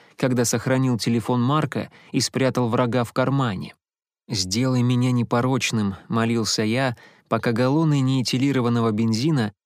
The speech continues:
текли сквозь шланг под моими пальцами, чтобы вскоре превратиться в нечто более ценное. «Пожалуйста, сделай меня непорочным.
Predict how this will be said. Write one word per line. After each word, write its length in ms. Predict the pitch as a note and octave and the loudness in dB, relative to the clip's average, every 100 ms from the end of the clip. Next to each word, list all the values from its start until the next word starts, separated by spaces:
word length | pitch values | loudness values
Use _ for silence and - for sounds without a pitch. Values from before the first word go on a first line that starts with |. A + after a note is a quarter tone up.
| _ _ | _ _
текли 380 | - G#2+ D#3 F3 | -4 0 0 0
сквозь 320 | - C#3+ C3 | 0 0 0
шланг 420 | C3+ D3 D3 B2+ | 0 0 0 -2
под 140 | B2 | -2
моими 340 | B2 B2+ B2+ A#2+ | 0 2 2 0
пальцами, 720 | - D#3 D3+ - A#2+ A2 F#2 | 2 0 2 0 0 -2 -2
чтобы 300 | - B2 A2+ | -4 -2 -2
вскоре 380 | G#2 - E3+ C3+ | -2 0 0 2
превратиться 720 | B2 A2 A#2 - D3 - B2 | 0 0 0 0 -2 0 -2
в 80 | A2 | 0
нечто 440 | A#2+ C3+ - C3+ | 0 -2 -2 -2
более 400 | A2 G#2+ A#2+ A#2 | 0 0 0 0
ценное. 760 | A2 - A#2+ G#2 F#2+ F2 E2 - _ _ _ _ _ _ _ _ _ | -2 -2 -2 -2 -4 -8 -12 -16 _ _ _ _ _ _ _ _ _
«Пожалуйста, 840 | A#2 A2+ G2+ A#2+ A#2+ A#2 - B2 | -2 0 0 0 0 -2 -2 -2
сделай 560 | A#2 G2+ G2+ B2+ B2 B2 | -4 -4 -2 0 0 0
меня 360 | B2 B2 B2 B2 | 2 2 0 0
непорочным. 1000 | B2 A#2 B2 B2 A#2 F#2+ - G2+ - | -2 0 0 2 0 -2 -6 -8 -10